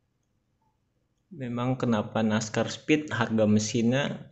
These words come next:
juga lebih mahal. <laughs> Oke. Gini, saya zoom dikit. Nih. Eh,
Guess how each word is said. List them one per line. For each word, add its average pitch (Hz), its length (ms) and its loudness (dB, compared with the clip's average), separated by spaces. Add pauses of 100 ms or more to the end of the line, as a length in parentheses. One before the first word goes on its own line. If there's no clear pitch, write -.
(140)
juga 104 240 4
lebih 107 240 8
mahal. 113 760 4 (680)
<laughs> - 420 -12 (880)
Oke. 156 240 12 (1040)
Gini, 123 240 6 (160)
saya 107 240 0
zoom 107 240 4
dikit. 104 320 2 (3500)
Nih. 110 240 2 (1300)
Eh, 127 760 6